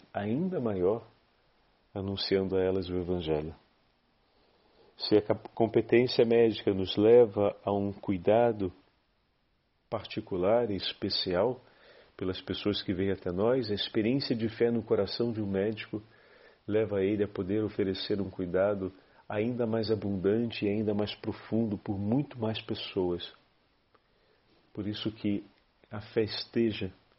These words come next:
no centro da experiência de vida e profissional dos nossos médicos e do mundo inteiro, dos médicos do mundo inteiro. Hoje, essa intercessão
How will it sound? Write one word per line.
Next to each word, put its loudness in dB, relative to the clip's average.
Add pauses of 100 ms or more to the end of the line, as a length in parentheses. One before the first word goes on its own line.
(400)
no -12
centro 0
da 0
experiência -4
de -4
vida -2 (400)
e -6
profissional -4 (400)
dos -4
nossos -4
médicos -6 (1300)
e 0
do 0
mundo -2
inteiro, 0 (400)
dos -6
médicos -4
do -4
mundo -4
inteiro. -8 (460)
Hoje, -8 (380)
essa 0
intercessão -2